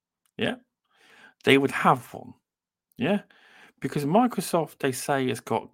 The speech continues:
big budgets, et cetera. All they would have to do is have a meeting with Disney. "We want this character, please. How much to license to get, to make a game?" Well, boom,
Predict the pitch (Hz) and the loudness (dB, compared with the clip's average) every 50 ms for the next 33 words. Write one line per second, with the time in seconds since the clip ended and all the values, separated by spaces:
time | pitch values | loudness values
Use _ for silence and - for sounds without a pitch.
0 | _ - - 196 185 - - 117 113 - - 110 110 104 - - - - - - | _ 4 4 4 4 4 0 0 0 0 -2 -4 -4 -6 -8 -12 -16 -14 -12 -8
1 | - 113 104 - - - - - 95 - _ _ - - - - - - - - | -6 -6 -6 -8 -10 -18 -14 -14 -16 -16 _ _ -20 -20 -20 -20 -20 -20 -20 -20
2 | _ _ - - 190 226 269 294 285 302 294 285 220 - - 262 226 - - - | _ _ 4 6 6 8 6 6 2 0 0 -2 -2 0 4 4 4 4 2 -2
3 | 220 160 - 214 214 196 160 - - - - - 151 - 147 143 151 185 220 214 | -4 2 6 6 6 6 6 2 -4 -6 -6 -6 -6 -6 -4 -2 0 2 2 2
4 | - - 202 196 170 - 185 202 196 - - - - - 113 - _ _ _ _ | 0 0 -2 -2 0 2 2 2 2 0 -8 -12 -12 -12 -14 -16 _ _ _ _
5 | _ _ _ _ _ _ _ _ _ _ 113 120 165 214 233 233 208 220 220 214 | _ _ _ _ _ _ _ _ _ _ 2 6 6 8 8 8 6 6 6 6
6 | 214 220 - - - 123 - 185 170 - - - - - - 185 170 151 123 - | 6 2 -2 -8 -4 0 0 0 0 0 -4 -8 -8 -6 -4 -2 -2 -2 -2 -4
7 | - - - - - - - - - - - 117 117 120 - - - _ _ _ | -8 -8 -8 -8 -8 -8 -10 -10 -8 -6 -4 -6 -6 -6 -10 -16 -20 _ _ _
8 | _ _ _ _ _ _ - - - 170 185 185 180 165 151 156 160 - - - | _ _ _ _ _ _ -8 0 2 4 4 4 4 4 2 2 0 0 -6 -12
9 | - - - 135 127 131 139 139 135 123 - 147 135 110 - - - - 120 - | -12 -8 -6 -2 0 2 2 0 0 -2 -6 -10 -10 -10 -12 -14 -14 -14 -14 -14
10 | - - _ _ - - 123 127 131 123 120 123 120 120 120 113 110 98 90 85 | -16 -18 _ _ -12 -8 -4 -4 -4 -4 -4 -6 -8 -4 -4 -4 -4 -6 -8 -12
11 | - _ _ _ _ - - - - - - - - 110 113 117 127 147 147 131 | -14 _ _ _ _ -20 -20 -20 -18 -18 -16 -6 -2 0 2 6 8 8 8 6
12 | 107 98 92 95 | 4 2 -2 -8